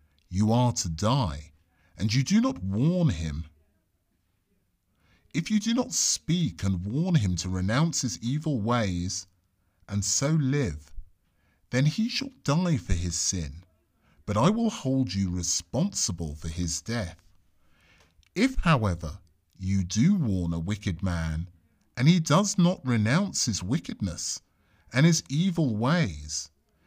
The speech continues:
then he shall die for his sin,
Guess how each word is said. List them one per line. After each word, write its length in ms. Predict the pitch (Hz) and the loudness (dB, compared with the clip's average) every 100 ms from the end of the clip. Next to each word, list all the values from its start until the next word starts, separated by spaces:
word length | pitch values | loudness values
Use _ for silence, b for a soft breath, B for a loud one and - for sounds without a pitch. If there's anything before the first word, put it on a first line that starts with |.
| _ - | _ 0
then 160 | 131 | 4
he 180 | 196 185 | 6 6
shall 260 | 175 170 139 | 4 2 2
die 520 | 90 110 117 127 110 | 2 2 4 4 2
for 180 | 85 85 | 0 0
his 240 | 87 82 | 0 0
sin, 460 | - - 78 67 | -2 -2 -4 -6